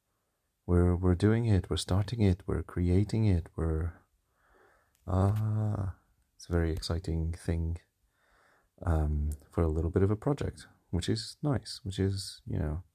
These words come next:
really nice, I should say. I've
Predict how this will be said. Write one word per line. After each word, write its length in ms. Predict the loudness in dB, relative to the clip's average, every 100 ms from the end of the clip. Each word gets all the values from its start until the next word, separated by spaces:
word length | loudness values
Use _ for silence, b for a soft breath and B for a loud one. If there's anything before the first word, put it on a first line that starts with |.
| b b b b b b b
really 220 | 4 4
nice, 440 | 2 -4 -4 -6 -8
I 40 | -14
should 180 | -10 -8
say. 320 | -6 -6 -8 b b b b b b b b b b b b b b b _ _ _ 4
I've 680 | 6 8 6 6 4 0